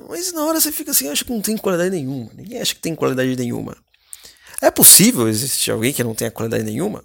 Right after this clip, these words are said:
Talvez seja, mas não é a maioria da população, né?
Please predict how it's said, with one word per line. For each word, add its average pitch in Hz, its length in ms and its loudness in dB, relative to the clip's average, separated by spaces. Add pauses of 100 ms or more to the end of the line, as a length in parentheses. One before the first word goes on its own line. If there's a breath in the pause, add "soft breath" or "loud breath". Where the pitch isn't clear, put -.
Talvez 285 300 0
seja, 123 400 4 (140)
mas 107 160 -8
não 113 140 -4
é 139 40 2
a 156 60 0
maioria 170 280 0
da 175 80 -2
população, 160 580 0 (1500 loud breath)
né? 139 280 2